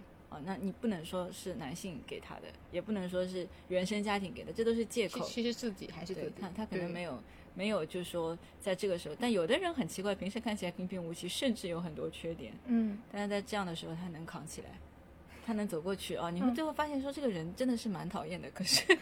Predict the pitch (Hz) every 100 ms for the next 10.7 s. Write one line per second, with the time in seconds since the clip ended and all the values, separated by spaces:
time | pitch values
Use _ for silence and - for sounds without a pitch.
0 | - 359 381 359 202 240 - 330 277 -
1 | 320 233 254 349 349 - - - 294 277
2 | 254 202 170 - 220 175 262 208 220 202
3 | 208 - - - - - 208 220 180 -
4 | - - 185 - - - - 262 254 233
5 | 165 147 185 175 175 - - - 185 190
6 | 214 185 - 220 214 214 185 156 165 190
7 | 202 185 165 165 - - 247 196 - 151
8 | - - - - 208 180 - 196 156 190
9 | 165 156 - 165 - 202 170 - - -
10 | - 180 - 139 - - -